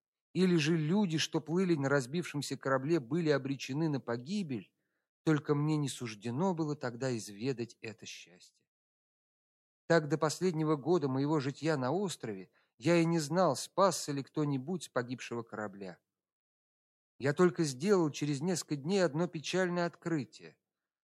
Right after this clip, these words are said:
Нашел на берегу, против того места, где разбился корабль,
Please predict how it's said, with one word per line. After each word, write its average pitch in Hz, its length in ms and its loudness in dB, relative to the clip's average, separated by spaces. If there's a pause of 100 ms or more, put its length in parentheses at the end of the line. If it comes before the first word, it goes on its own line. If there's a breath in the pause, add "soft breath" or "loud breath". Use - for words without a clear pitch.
(180)
Нашел 165 320 2
на 151 140 4
берегу, 160 440 0
против 160 380 -2
того 151 220 0
места, 156 400 -2
где 120 180 0
разбился 135 560 -2
корабль, 156 580 0